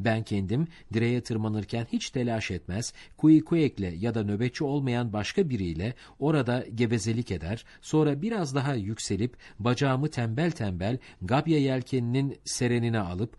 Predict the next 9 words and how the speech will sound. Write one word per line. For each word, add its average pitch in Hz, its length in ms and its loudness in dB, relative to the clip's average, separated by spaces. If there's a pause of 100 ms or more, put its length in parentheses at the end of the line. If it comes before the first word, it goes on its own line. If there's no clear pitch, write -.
(200)
mavi 117 360 4
ovalara 104 580 0
şöyle 156 380 0
bir 87 180 -2
bakar, 98 380 -6 (180)
sonra 127 320 0
tepedeki 117 540 -2
yerime 104 320 2
çıkardım. 82 500 -6